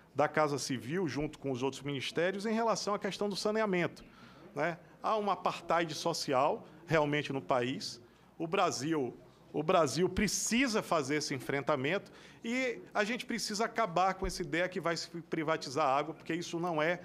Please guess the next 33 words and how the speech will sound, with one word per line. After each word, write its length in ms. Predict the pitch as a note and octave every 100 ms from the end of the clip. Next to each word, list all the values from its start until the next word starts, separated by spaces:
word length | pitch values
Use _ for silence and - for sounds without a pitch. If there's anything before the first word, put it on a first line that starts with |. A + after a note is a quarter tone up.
| - -
uma 160 | D3+ D3+
realidade, 640 | C#3+ D3 D#3+ C3 D3 D#3 - - -
mas 220 | G3 F#3
que 100 | G#3+
vai 200 | F3+ G3
trazer 760 | G#3 A3 F3 D3 G3 G3+ - - - -
o 80 | E3
setor 580 | - G3+ - G3 F3+ - - -
privado 600 | A#3+ B3 C#3+ F3+ G3 F#3+
pra, 200 | G#3+ G#3+
junto 400 | D3 F3+ D4+ D#4+
com 100 | -
o 40 | F#3
setor 360 | F#3 - E3
público, 500 | - D#3+ F3+ F3+ F#3+ - -
poder 240 | - F#3 F3+
ampliar 360 | F#3+ F#3 D#3+
os 140 | D#3 D#3
investimentos. 580 | E3 E3 F#3 C3 A#2 -
Então, 180 | - G3+
eu 40 |
queria 320 | A3+ G3 G3 - -
solicitar 640 | - G3+ G3 - E3+ D#3+ E3
a 40 |
Vossa 260 | C#3+ E3 D#3+
Excelência 560 | - C#3+ D3+ D#3+ D#3 - -
que 120 | - G3
trouxesse 720 | G#3+ G3 - F#3 G3+ F#3+ E3+
para 300 | - D#3+ D#3
o 160 | D3 E3
eixo 260 | F#3+ F#3+
de 80 | D3+
governança 680 | C#3+ C#3+ A#2+ A#2 C3 C3+